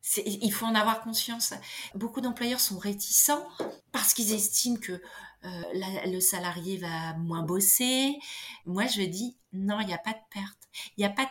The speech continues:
perte de productivité. Après, les clients ne se rendent pas compte.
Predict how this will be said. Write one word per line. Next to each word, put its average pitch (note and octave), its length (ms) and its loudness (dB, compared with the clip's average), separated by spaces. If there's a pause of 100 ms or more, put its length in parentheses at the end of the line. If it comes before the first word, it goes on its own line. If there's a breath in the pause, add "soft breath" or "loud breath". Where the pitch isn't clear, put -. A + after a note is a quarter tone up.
perte B3 180 -2
de G3+ 80 -2
productivité. G3 1000 -10 (520 loud breath)
Après, A#3+ 680 2 (380 loud breath)
les A3 220 6
clients A#3+ 240 0
ne C4+ 40 0
se C4+ 160 4
rendent G3 220 -4
pas F#3+ 100 0
compte. G3+ 380 -8